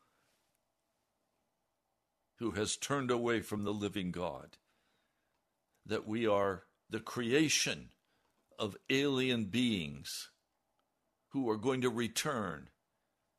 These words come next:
some looking like angels of light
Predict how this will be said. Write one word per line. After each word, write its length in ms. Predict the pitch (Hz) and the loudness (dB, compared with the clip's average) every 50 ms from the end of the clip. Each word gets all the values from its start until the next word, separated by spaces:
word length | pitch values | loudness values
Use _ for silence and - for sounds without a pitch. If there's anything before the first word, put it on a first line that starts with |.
| _ _ _ _ _ _ _ _ _ _ _ _ _ _ _ _ _ _ _ _ _ _ _ _ _ _ _ _ _ _ _ _ _ - - - | _ _ _ _ _ _ _ _ _ _ _ _ _ _ _ _ _ _ _ _ _ _ _ _ _ _ _ _ _ _ _ _ _ -20 -16 -8
some 440 | - - - - 120 110 110 113 | -2 -2 0 0 0 0 -2 0
looking 360 | 104 104 110 107 - 110 101 98 | 0 0 -2 0 -2 -2 -2 0
like 300 | 101 98 95 90 - - | 0 0 0 -2 -4 -2
angels 440 | 120 110 110 98 90 95 90 - 92 | 0 0 0 0 -2 -4 -4 -2 -4
of 160 | 92 - - | -4 -4 0
light 340 | 95 98 101 113 120 120 | 2 2 4 4 2 0